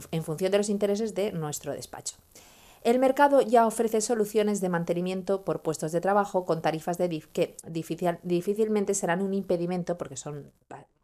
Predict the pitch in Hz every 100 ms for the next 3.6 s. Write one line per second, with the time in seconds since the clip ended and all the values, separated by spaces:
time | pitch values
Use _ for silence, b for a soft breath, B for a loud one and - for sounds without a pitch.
0 | - _ 143 147 160 160 156 - 147 143
1 | 139 143 151 - 151 156 147 - 180 180
2 | 175 B B B B 214 214 165 151 -
3 | - - 214 202 170 220